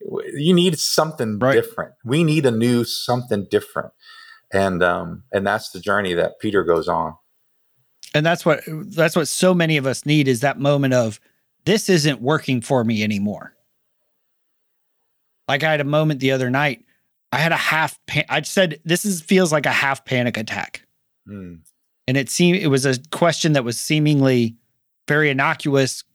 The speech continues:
Speaker 2: possibly restoring an opportunity. And I'm sitting there, is like, "This, like, my heart is racing. I feel short of breath. My f-, cheeks are flushed."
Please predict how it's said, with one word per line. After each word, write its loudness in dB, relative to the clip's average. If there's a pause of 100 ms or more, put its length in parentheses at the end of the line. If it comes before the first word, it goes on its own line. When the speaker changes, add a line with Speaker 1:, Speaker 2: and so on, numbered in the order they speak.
(200)
Speaker 2:
possibly 2
restoring 2
an -4
opportunity. 0 (880)
And -4
I'm -2
sitting 0
there, 0
is -2
like, -2 (260)
"This, -6 (260)
like, -6
my -2
heart -2
is -2
racing. 0 (120)
I -6
feel -2
short 2
of 2
breath. 0 (440)
My 0
f-, -12
cheeks 0
are 2
flushed." 0